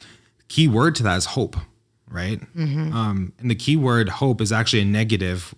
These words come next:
Speaker 1: keyword because now you're like, "Oh, I hope," versus it being, that's a fact. So if you say, "We're going to get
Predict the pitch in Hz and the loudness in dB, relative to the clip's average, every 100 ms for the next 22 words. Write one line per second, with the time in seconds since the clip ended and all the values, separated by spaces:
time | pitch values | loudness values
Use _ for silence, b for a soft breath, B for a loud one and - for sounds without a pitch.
0 | - - 127 127 90 87 107 107 101 92 | -10 -2 0 2 0 -2 -2 0 0 0
1 | 104 110 110 107 98 98 - 107 95 - | 0 2 2 2 0 -2 -4 -4 -4 -4
2 | 120 92 - 104 104 104 113 98 95 87 | -6 -6 -6 -2 0 0 0 0 -2 -2
3 | 104 98 95 90 87 _ 98 95 92 - | -2 0 0 -2 -6 _ -6 -4 -4 -4
4 | 95 - - - - 117 - 110 113 107 | -4 -6 -10 -10 -2 0 0 0 2 2
5 | 95 110 107 107 139 147 113 95 87 87 | 0 0 2 4 4 4 4 0 -2 -4